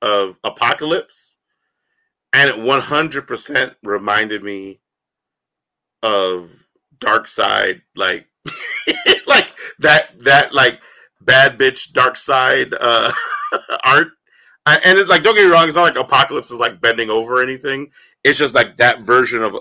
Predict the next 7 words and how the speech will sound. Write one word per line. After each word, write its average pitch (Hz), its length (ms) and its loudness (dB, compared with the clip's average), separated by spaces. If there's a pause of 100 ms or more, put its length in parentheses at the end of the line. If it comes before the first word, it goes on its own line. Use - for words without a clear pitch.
like, 117 200 -2
this 120 360 -4 (360)
picture 151 360 -2
of 113 60 -2
Apocalypse 110 840 -6
looks 98 440 -8
like, 104 400 -2